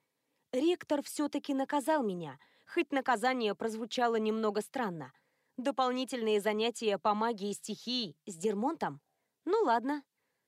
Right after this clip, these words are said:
Они должны были начаться со следующей недели, поэтому я особо не переживала. Вернее, переживала, конечно, за то, что через каких-то два дня все будут презирать нашу семью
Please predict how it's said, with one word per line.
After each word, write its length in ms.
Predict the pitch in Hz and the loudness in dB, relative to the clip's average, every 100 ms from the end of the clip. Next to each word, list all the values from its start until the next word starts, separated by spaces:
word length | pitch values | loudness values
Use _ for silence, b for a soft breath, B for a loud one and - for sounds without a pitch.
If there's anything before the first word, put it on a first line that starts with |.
| _ - | _ 0
Они 260 | 302 294 | 4 4
должны 360 | 254 254 233 262 | 4 2 2 0
были 180 | 233 220 | 2 2
начаться 500 | 214 208 254 - 220 | 2 2 0 0 0
со 160 | 240 | 0
следующей 540 | 214 247 214 233 - 254 | 0 -4 -2 -4 -2 -2
недели, 480 | 277 262 285 160 b b b _ | -2 -2 -2 -4 b b b _
поэтому 400 | 359 359 320 269 | 0 2 2 2
я 200 | 247 226 | 4 2
особо 280 | - 247 | 2 0
не 140 | 220 202 | 0 0
переживала. 640 | 208 185 180 156 147 139 - _ _ _ _ | -2 -2 -4 -4 -6 -8 -16 _ _ _ _
Вернее, 540 | - 233 262 254 247 233 | -4 0 2 2 0 0
переживала, 720 | 214 240 240 247 262 254 190 | 0 -2 0 2 2 2 2
конечно, 560 | 196 190 175 - 151 b b b - | -2 -4 -4 -8 -12 b b b -2
за 180 | 277 | 0
то, 160 | 285 302 | 2 0
что 220 | 269 262 | -2 -4
через 320 | 208 262 247 | -4 -2 -2
каких-то 480 | - 240 269 240 220 | -2 -2 -2 -2 -2
два 260 | 185 220 214 | 0 2 2
дня 240 | 208 247 | 0 0
все 240 | 233 - 226 | -2 -2 -2
будут 380 | 190 226 233 - | 0 -4 -6 -4
презирать 560 | 247 202 214 220 233 | -4 0 2 2 0
нашу 300 | 214 202 - | -2 -2 -2
семью 500 | 214 202 185 202 254 | -4 -4 -4 -4 -6